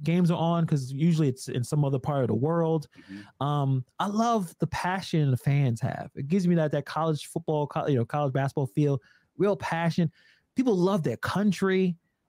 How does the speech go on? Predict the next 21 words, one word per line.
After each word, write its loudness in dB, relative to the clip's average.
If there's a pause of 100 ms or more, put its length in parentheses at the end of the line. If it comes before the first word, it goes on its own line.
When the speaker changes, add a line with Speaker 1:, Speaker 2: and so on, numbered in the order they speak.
(120)
Speaker 1:
Um, -2 (500)
it, -4
it's 2
just, -2 (360)
it, -12
it's 0
a 2
big 0
deal. -4 (300)
It's 0
a 0
big 0
deal. 2
And 2
this 0
one, 2 (380)
there 4
have 4
been 2
some -2 (180)
dramatic 0